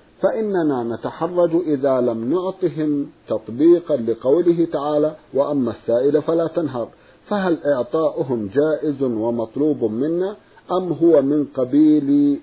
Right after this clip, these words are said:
معاونتهم على البطالة والتكاسل عن العمل؟ وإذا كنا لا نعرف حالهم هل هم مقيمون لحدود الله أم لا؟ فما الحكم فيما نقوم به؟ أفيدونا وفقكم الله.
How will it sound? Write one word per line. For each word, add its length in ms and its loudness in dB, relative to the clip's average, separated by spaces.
معاونتهم 920 0
على 260 0
البطالة 880 0
والتكاسل 1040 -2
عن 220 -4
العمل؟ 460 -2
وإذا 380 6
كنا 400 0
لا 280 2
نعرف 480 -2
حالهم 640 -2
هل 200 0
هم 260 -4
مقيمون 600 0
لحدود 560 -4
الله 500 -4
أم 120 -4
لا؟ 200 0
فما 220 -6
الحكم 600 -4
فيما 520 4
نقوم 460 -2
به؟ 460 -4
أفيدونا 520 -6
وفقكم 600 -12
الله. 200 -16